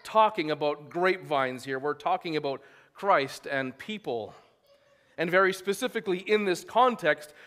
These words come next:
within the Gospels, we're getting a picture of Jesus, Jews, and Gentiles. The nation of Israel was connected to the vine, but they were not producing fruit. The gardener grafts in different branches that now produce fruit, and that is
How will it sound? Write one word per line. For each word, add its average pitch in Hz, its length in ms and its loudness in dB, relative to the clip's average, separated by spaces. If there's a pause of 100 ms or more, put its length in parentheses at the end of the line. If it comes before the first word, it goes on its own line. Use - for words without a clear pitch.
within 208 280 0
the 185 80 2
Gospels, 170 640 2
we're 175 100 -2
getting 185 300 0
a 156 60 0
picture 180 480 -4
of 156 240 4 (340)
Jesus, 160 840 -4 (440)
Jews, 156 600 -6
and 139 320 -2
Gentiles. 151 880 -2 (600)
The 185 120 2
nation 220 420 2
of 196 140 2
Israel 190 500 2 (220)
was 196 260 2
connected 220 600 2
to 196 80 -2
the 180 140 2
vine, 175 520 4
but 165 240 -2 (180)
they 185 220 4
were 190 180 2
not 196 320 4
producing 180 540 -4
fruit. 226 540 -8 (1040)
The 156 100 -4
gardener 175 420 4
grafts 165 480 2
in 170 220 -2
different 156 380 -4
branches 160 420 -2
that 139 160 -4
now 151 180 2
produce 156 380 -6
fruit, 123 340 -10
and 127 80 -10
that 135 140 -2
is 131 240 -6